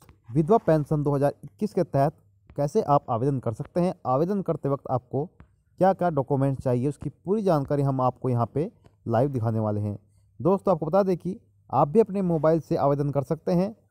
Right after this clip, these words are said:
पूरी जानकारी घर बैठे ही प्राप्त कर सकते हैं। और वह कैसे करेंगे, हम आपको इस वीडियो के द्वारा step by step आपको बताएंगे। आपको वीडियो शुरू से लेकर लास्ट तक ज़रूर देखना है, ताकि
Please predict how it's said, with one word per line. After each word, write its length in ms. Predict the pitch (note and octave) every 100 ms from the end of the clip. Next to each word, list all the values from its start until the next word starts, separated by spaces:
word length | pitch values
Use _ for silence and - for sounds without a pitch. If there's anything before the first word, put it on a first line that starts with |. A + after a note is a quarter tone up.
| _
पूरी 120 | - D3+
जानकारी 400 | D3+ D3+ D3+ D3+
घर 140 | C3+
बैठे 280 | C3 C3+ C#3
ही 60 |
प्राप्त 280 | E3 C#3 -
कर 100 | -
सकते 280 | A#2+ D#3+ -
हैं। 200 | F3 G3+ - _ _ _ _
और 80 | D#3+
वह 120 | E3
कैसे 260 | E3 F3+ A3
करेंगे, 420 | G3 F3 E3+ F#3 _ _ _
हम 160 | E3+
आपको 300 | E3+ D3 D#3
इस 120 | D#3 C#3
वीडियो 220 | F3+ A3+
के 60 |
द्वारा 260 | F3+ C#3+ C3+
step 340 | - C#3 D#3
by 220 | C#3 C#3 C3
step 200 | D#3 D#3+
आपको 180 | A#2+ D#3+
बताएंगे। 500 | C#3+ B2 A2 G#2+ G2+ _ _ _
आपको 240 | C3+ C#3+ D#3+
वीडियो 200 | D#3+ E3
शुरू 180 | F#3 F#3
से 120 | A3+
लेकर 180 | G3 D#3+
लास्ट 180 | C#3
तक 60 | C#3
ज़रूर 260 | C3 D3+ F#3+
देखना 240 | F#3+ E3+
है, 80 | F3+
ताकि 460 | F3+ D#3+ C3 C#3